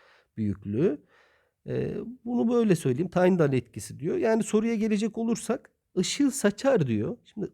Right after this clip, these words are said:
ışığı saçtığına göre zaten hani olay bitmiştir. Çözelti olamaz. Çözelti ışığı saçmaz. Zaten birinci öncülde kolloid, kolloid, süspansiyon, süspansiyon demiş. İşte şu cümle önemli. Bileşenleri süzülerek ayrılır.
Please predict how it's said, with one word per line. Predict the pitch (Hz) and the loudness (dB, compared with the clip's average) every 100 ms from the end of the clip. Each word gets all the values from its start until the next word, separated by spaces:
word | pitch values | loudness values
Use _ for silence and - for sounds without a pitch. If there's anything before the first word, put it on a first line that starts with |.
| 220 | -6
ışığı | - 269 | -4 -4
saçtığına | 240 - 165 - 208 226 | -2 0 -2 -2 -2 0
göre | 269 202 127 | 4 4 4
zaten | 113 180 208 156 | 2 2 2 0
hani | 127 156 | 0 0
olay | 147 160 185 165 | 0 2 4 4
bitmiştir. | 156 - 220 220 - 185 - _ _ _ _ | 0 -4 -6 -6 -6 -8 -8 _ _ _ _
Çözelti | - 175 233 226 165 | 2 2 4 2 0
olamaz. | 147 151 180 117 87 - - | -2 2 2 2 -2 -10 -8
Çözelti | - 226 196 131 120 220 | -2 2 4 2 0 -4
ışığı | 190 196 226 | -2 -2 -2
saçmaz. | - 143 - - - - _ - _ | -2 -2 -4 -14 -16 -20 _ -20 _
Zaten | 175 214 214 139 135 | 0 2 2 2 2
birinci | 180 196 185 | 2 2 4
öncülde | 180 147 127 117 | 4 4 0 -4
kolloid, | - 180 175 135 | -2 0 2 0
kolloid, | - 185 165 185 | -2 -2 -2 -4
süspansiyon, | - 165 - 143 147 180 | -6 -8 -4 -2 0 -2
süspansiyon | - 147 139 127 - 107 | -2 -6 -2 -2 -2 -4
demiş. | 101 - - - _ _ _ - | -2 -4 -6 -10 _ _ _ -16
İşte | - - | -6 -4
şu | 220 214 | -2 -2
cümle | 175 202 208 | 0 4 6
önemli. | 180 120 139 190 | 6 4 2 0
Bileşenleri | 151 190 220 220 220 233 220 | 2 2 2 0 0 0 -2
süzülerek | - 190 175 196 208 185 - | -4 -2 0 4 6 4 0
ayrılır. | 123 110 101 110 233 | -2 -2 -2 -4 -4